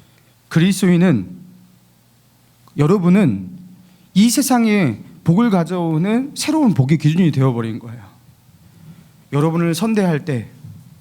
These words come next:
그리고 세상의 사람들이 여러분의 말에 경청하고, 그리고 여러분에게 불 한 모금을 건네는 자에게 주님은 상을 주시겠다고,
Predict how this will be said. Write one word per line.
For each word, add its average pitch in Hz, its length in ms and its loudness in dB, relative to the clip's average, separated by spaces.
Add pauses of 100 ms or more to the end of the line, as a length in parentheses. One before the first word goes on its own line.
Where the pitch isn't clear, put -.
(600)
그리고 170 260 0
세상의 220 400 -2
사람들이 185 480 -2
여러분의 156 320 0
말에 143 260 0
경청하고, 135 760 -2 (460)
그리고 180 220 0
여러분에게 196 680 -2 (140)
불 202 220 4
한 262 180 0
모금을 233 360 2
건네는 170 680 0 (580)
자에게 131 400 -4
주님은 175 580 0 (580)
상을 220 600 -2
주시겠다고, - 640 -8